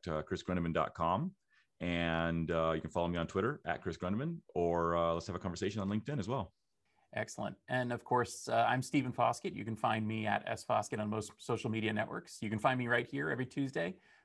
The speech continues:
Speaker 2: for Utilizing A I, most Tuesdays, uh, on the Gestalt I T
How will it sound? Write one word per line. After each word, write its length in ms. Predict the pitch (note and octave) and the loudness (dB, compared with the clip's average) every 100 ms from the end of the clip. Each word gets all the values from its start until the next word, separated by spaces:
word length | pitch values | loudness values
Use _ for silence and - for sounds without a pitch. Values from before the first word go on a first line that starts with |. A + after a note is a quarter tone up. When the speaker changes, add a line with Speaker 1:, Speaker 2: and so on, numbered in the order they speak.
| - | -2
Speaker 2:
for 80 | B2 | 0
Utilizing 480 | C3+ C3 B2+ B2 A#2+ | 4 4 4 2 2
A 120 | A2+ | 4
I, 320 | A2 A#2 F#3+ | 4 2 -2
most 300 | F3 B2+ - | 2 2 2
Tuesdays, 500 | - A#2 A#2+ A2+ - - | -4 -2 -2 -2 -6 -2
uh, 200 | A2+ G#2+ | 0 0
on 60 | A#2+ | 0
the 80 | A2+ | -4
Gestalt 360 | A2+ - A2+ | -2 -2 -2
I 80 | A#2 | -2
T 380 | A#2 C3 A#2 | -4 -2 -2